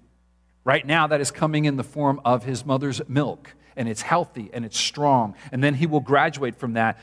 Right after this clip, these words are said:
to eat full meals. But for that little boy to mature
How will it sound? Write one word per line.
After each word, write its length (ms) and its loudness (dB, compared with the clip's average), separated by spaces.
to 180 -2
eat 280 0
full 360 2
meals. 600 2
But 120 4
for 140 0
that 220 4
little 220 6
boy 480 4
to 140 4
mature 840 4